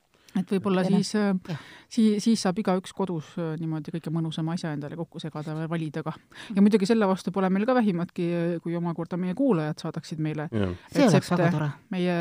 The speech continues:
Speaker 1: aadress on, äh, vala at delfi punkt ee. Jagame hea meelega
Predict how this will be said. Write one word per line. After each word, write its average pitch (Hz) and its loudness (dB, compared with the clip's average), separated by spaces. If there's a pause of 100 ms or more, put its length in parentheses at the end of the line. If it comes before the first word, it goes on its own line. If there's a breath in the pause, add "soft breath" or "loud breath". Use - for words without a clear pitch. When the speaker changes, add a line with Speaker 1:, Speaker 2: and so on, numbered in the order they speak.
Speaker 1:
aadress 185 -4
on, 180 0 (140)
äh, 165 -2
vala 170 -4 (120)
at 175 -8 (140)
delfi 185 -6
punkt 180 -6
ee. 240 -2 (460 soft breath)
Jagame 175 -2
hea 175 -2
meelega 165 -4